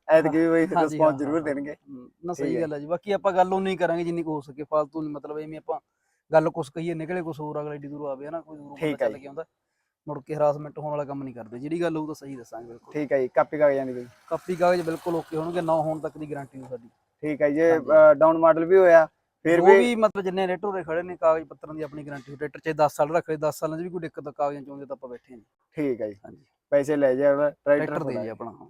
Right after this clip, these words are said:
Speaker 2: ਜੇ
Speaker 1: ਠੀਕ।
Speaker 2: ਕਾਗਜ਼ਾਂ 'ਚ ਕੋਈ ਨੁਕਸ ਹੁੰਦਾ।
Speaker 1: ਠੀਕ ਹੈ ਬਾਈ ਜੀ। ਤੇ ਮੇਨ ਲੋਕੇਸ਼ਨ ਬਾਈ ਜੀ ਆਪਾਂ ਕਿੱਥੇ ਖੜਾਂਗੇ?
Speaker 2: ਲੋਕੇਸ਼ਨ ਪਿੰਡ ਭੱਠਲ ਆ ਜੀ ਆਪਣਾ, ਨੀਅਰ ਧਨੌਲਾ ਮੰਡੀ,
Speaker 1: ਠੀਕ ਹੈ।
Speaker 2: ਜ਼ਿਲ੍ਹਾ ਬਰਨਾਲਾ ਜੀ।
Speaker 1: ਠੀਕ ਹੈ ਜੀ।
Speaker 2: ਹਾਂਜੀ, ਹਾਂਜੀ।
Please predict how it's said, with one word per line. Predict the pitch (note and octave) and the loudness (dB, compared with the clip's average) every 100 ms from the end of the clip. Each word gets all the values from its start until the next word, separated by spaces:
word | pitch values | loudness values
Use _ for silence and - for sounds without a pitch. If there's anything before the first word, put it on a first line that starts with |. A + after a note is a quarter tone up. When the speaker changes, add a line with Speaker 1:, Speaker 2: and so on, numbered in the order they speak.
| _ | _
Speaker 2:
ਜੇ | D3 | -8
Speaker 1:
ਠੀਕ। | C#3 | -2
Speaker 2:
ਕਾਗਜ਼ਾਂ | - C#3+ | -2 -2
'ਚ | C3+ | -8
ਕੋਈ | |
ਨੁਕਸ | C3+ B2 - | -14 -16 -18
ਹੁੰਦਾ। | B2 A2 _ _ _ - | -20 -20 _ _ _ -8
Speaker 1:
ਠੀਕ | D3 C3+ | -2 2
ਹੈ | |
ਬਾਈ | C#3 | 2
ਜੀ। | D3 | 2
ਤੇ | D#3 | 0
ਮੇਨ | E3+ D#3+ D#3+ | 0 2 0
ਲੋਕੇਸ਼ਨ | D#3 D3+ D3+ E3 | -2 -4 -4 -2
ਬਾਈ | D#3+ | -2
ਜੀ | |
ਆਪਾਂ | D#3 C#3 | -4 -6
ਕਿੱਥੇ | C3 C3+ | -12 -12
ਖੜਾਂਗੇ? | C3 B2+ | -10 -10
Speaker 2:
ਲੋਕੇਸ਼ਨ | C3+ E3+ F#3+ A3 | -8 -6 -6 -4
ਪਿੰਡ | G3+ F3+ | -6 -6
ਭੱਠਲ | F#3 G3 D#3 | -4 -6 -6
ਆ | D3 | -6
ਜੀ | D#3 | -4
ਆਪਣਾ, | D#3+ E3 D#3+ - - | -6 -6 -12 -16 -12
ਨੀਅਰ | D#3 F#3 | -6 -4
ਧਨੌਲਾ | E3 F3+ D#3 D3 | -4 -4 -4 -6
ਮੰਡੀ, | D3 D3 D#3 | -8 -12 -14
Speaker 1:
ਠੀਕ | _ _ _ C#3+ | _ _ _ -10
ਹੈ। | |
Speaker 2:
ਜ਼ਿਲ੍ਹਾ | D3 F3 | 0 0
ਬਰਨਾਲਾ | D#3 C#3 B2+ A#2+ | 0 -4 -10 -14
ਜੀ। | G2 _ _ _ | -18 _ _ _
Speaker 1:
ਠੀਕ | C#3 B2+ - | -6 -6 -6
ਹੈ | G2 | -14
ਜੀ। | G2 | -14
Speaker 2:
ਹਾਂਜੀ, | C3+ A2+ | -18 -18
ਹਾਂਜੀ। | _ | _